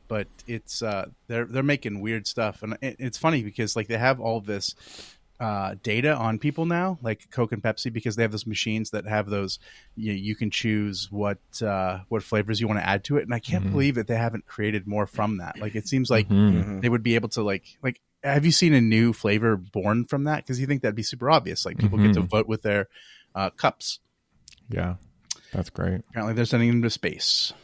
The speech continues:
Speaker 2: Great.
Speaker 3: Very cool.
Speaker 1: Yeah.
Speaker 3: Well, well, what are we talking about today?
Speaker 1: Sputnik.
Speaker 3: Sputniks.
Speaker 1: Sorry.
Speaker 3: Ooh, that,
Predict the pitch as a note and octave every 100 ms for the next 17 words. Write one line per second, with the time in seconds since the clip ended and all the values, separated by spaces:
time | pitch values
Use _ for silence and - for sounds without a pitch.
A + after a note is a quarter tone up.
0 | _ _ _ _ _ - - F2+ G2+ -
1 | D#2 - - - - - - - E3+ A#2
2 | F#2+ A#2+ A#2+ - _ - - - - C3
3 | C3+ B2+ - A#2+ D3+ F3+ - A3 G3+ E2+
4 | - F#2+ D#2+ D#2+ A3+ F#3 G#2+ - - -
5 | - - - - - - - - - -
6 | - - A#2 - D#2 - - - - G#2+
7 | G2 B2 A2+